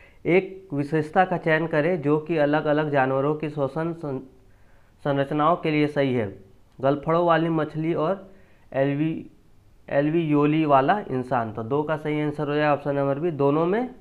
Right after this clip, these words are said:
गैसीय विनय के लिए पतली और नम सतह होती है।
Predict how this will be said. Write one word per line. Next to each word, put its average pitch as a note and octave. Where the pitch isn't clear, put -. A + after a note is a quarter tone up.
गैसीय C#3
विनय D3
के D#3
लिए D#3
पतली D3
और E3+
नम F#3+
सतह C#3
होती C3
है। B2+